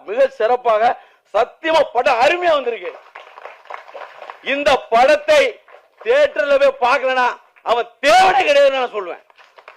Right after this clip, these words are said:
சும்மா மீசியா முறுக்கிட்டு மூணு கோடி தேவமா இருக்கும், மூணு கோடி தேவமா இருக்கும், நான் ஒரு கோடி தேவமா தியேட்டர்ல போய் பாரு. நீ நல்ல ஆத்தாளுக்கு பிறந்த இந்த தேவர, இந்த படத்தை போய் நீ தியேட்டர்ல பார்க்கணும் அப்படின்னு சொல்லி நான் விடைபெறுகிறேன்.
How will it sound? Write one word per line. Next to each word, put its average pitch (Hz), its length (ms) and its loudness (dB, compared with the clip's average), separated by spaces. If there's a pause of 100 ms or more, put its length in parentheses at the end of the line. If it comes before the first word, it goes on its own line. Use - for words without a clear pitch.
(1200)
சும்மா 277 260 0
மீசியா 294 360 0
முறுக்கிட்டு 285 440 -2
மூணு 294 180 -2
கோடி 285 180 0
தேவமா 285 260 2
இருக்கும், 285 300 0 (280)
மூணு 269 320 -6
கோடி 285 160 -4
தேவமா 262 200 0
இருக்கும், 247 240 -4
நான் 226 200 -4
ஒரு 262 320 -2
கோடி 311 200 0
தேவமா 294 280 2
தியேட்டர்ல 269 420 0
போய் 247 120 0
பாரு. 226 480 -2 (200)
நீ 160 100 -16
நல்ல 240 260 -2
ஆத்தாளுக்கு 302 440 2
பிறந்த 269 220 0
இந்த 247 340 0
தேவர, 285 360 2 (260)
இந்த 220 140 -2
படத்தை 277 380 0
போய் 277 80 -6
நீ 277 220 -2
தியேட்டர்ல 302 200 2 (100)
பார்க்கணும் 269 440 0 (260)
அப்படின்னு 214 260 -10
சொல்லி 233 140 -10
நான் 220 140 -6
விடைபெறுகிறேன். 247 560 2